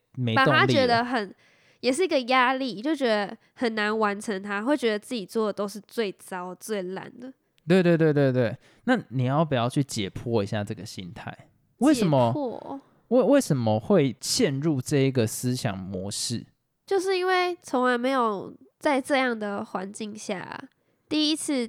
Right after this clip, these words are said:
Speaker 2: 踏到这样的窘境，就觉得一时很难马上承受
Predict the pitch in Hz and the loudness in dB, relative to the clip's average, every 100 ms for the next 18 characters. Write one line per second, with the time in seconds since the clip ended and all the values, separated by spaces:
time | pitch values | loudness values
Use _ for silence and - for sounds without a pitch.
0 | - - 233 220 214 202 247 262 240 220 | -6 0 2 4 4 2 -2 -2 0 0
1 | 208 202 175 113 220 254 - 262 196 180 | -2 -8 -6 -4 -6 -8 -4 -2 0 -4
2 | 208 262 247 - 269 262 269 220 190 190 | -8 -6 -6 -8 -8 -2 -2 0 -2 -2
3 | 190 208 _ _ _ _ _ _ _ _ | -4 -6 _ _ _ _ _ _ _ _
4 | _ _ - 311 - 175 220 190 190 190 | _ _ -2 0 0 -2 -4 -6 -6 -8
5 | 202 208 170 233 208 - - - - | -8 -8 -4 -2 -2 -4 -10 -6 -6